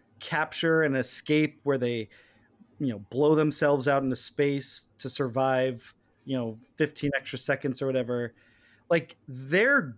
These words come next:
good in it, even though the choreography of the fighting and the slow motion and the whirly camera moves, it's all ridiculous.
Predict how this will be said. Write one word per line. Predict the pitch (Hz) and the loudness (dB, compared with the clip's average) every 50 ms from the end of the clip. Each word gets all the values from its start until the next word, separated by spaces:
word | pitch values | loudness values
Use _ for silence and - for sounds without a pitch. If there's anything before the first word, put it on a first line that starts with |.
| _ | _
good | - 165 160 175 233 202 | 0 2 4 4 4 4
in | 160 135 127 | 4 2 2
it, | 123 120 131 - - - - - _ - | 0 0 -2 -4 -8 -12 -16 -16 _ -4
even | 190 196 196 196 | -2 0 0 2
though | 175 170 165 | 4 4 4
the | 160 139 143 | 4 4 0
choreography | 135 - - 170 160 160 156 160 160 151 147 147 156 | -2 0 0 2 2 4 4 2 2 0 0 0 0
of | 151 139 | 0 0
the | 123 120 | 0 -4
fighting | - - 147 147 156 156 160 156 151 147 | -4 -2 0 2 2 2 2 2 2 0
and | 135 123 | 0 -2
the | |
slow | 110 - - 143 147 143 | -2 -2 -2 0 0 0
motion | 135 139 139 147 139 - - 143 143 139 139 143 139 - - - - _ | 0 2 2 2 0 0 0 0 2 2 0 0 -4 -6 -12 -20 -14 _
and | - 127 123 | -4 -4 -2
the | 117 | -2
whirly | 110 107 131 151 156 156 151 151 143 | -2 0 2 4 6 6 4 4 2
camera | 147 - 156 151 147 147 147 | 0 -2 -2 0 0 0 0
moves, | 143 139 143 143 143 143 135 135 | 0 2 2 2 2 2 0 -2
it's | 131 - | -2 0
all | 220 214 196 170 147 135 127 | 2 4 4 4 4 2 0
ridiculous. | 139 143 143 143 139 123 123 117 - 113 113 107 - - | -2 -6 -6 -4 -4 -4 -4 -6 -6 -8 -8 -8 -10 -14